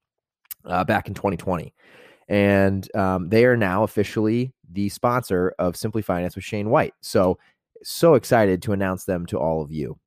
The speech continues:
Uh, Routine was founded by a husband and wife with one simple goal:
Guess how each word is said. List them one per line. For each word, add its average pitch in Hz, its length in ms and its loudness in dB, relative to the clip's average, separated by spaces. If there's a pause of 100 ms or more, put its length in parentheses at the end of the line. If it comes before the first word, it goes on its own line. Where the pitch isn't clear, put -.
(120)
Uh, 92 240 0
Routine 139 360 0
was 196 140 0
founded 117 380 0
by 95 140 4
a 85 80 0
husband 120 380 -2
and 87 200 -6
wife 90 360 -4
with 87 120 -12
one 95 280 -6
simple 85 340 -12
goal: 65 340 -10